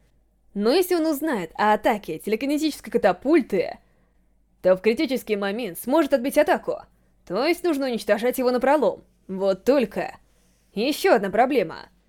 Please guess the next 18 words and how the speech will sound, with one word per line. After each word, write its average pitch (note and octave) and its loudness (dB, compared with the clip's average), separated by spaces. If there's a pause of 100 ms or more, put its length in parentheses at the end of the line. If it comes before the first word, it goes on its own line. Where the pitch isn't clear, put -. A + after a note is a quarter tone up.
(140)
Пассивный F#4+ 0
магический B3 -2
урон, A3+ 2 (100)
уровень C4 2
шестой. - -8 (520)
Как F#4 -2
понятно E4+ 0
с - -8
названия, B3+ -2
это A3+ -8
нападающее D#4 0
умение, D#4+ -2
которое G3+ 0
автоматически A3 -4
наносит B3 -4
магический B3+ -4
урон B3 6
противнику. B3+ -2